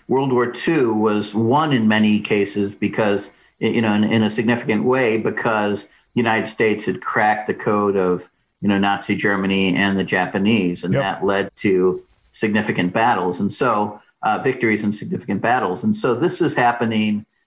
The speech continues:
Speaker 1: you know, um, and it, it's much wider. It's, it's both, you know, they're not only interested in the political, they're interested in the technological,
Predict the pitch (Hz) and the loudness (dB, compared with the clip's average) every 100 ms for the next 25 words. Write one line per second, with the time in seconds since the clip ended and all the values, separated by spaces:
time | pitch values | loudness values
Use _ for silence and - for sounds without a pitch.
0 | _ 117 110 95 98 - 101 98 98 95 | _ 0 0 0 -2 -2 0 0 -2 -2
1 | 113 113 110 117 110 139 151 180 - 120 | 0 2 0 -2 -2 0 0 0 -4 0
2 | 120 147 147 98 80 95 - - 110 - | 2 2 2 0 -2 -4 -8 -4 -4 -4
3 | - 131 123 123 - _ _ _ _ 120 | -4 0 0 -2 -10 _ _ _ _ -2
4 | 117 107 123 139 147 143 131 120 - 139 | 0 2 2 2 0 2 0 0 -4 -2
5 | 110 104 - 127 127 123 120 107 104 104 | 0 -2 -2 0 0 0 0 0 0 -4
6 | 110 - 107 101 92 - 107 98 98 104 | -8 -2 0 0 -4 -4 -4 -2 0 0
7 | 110 101 - 82 78 | 0 -4 -4 -4 -4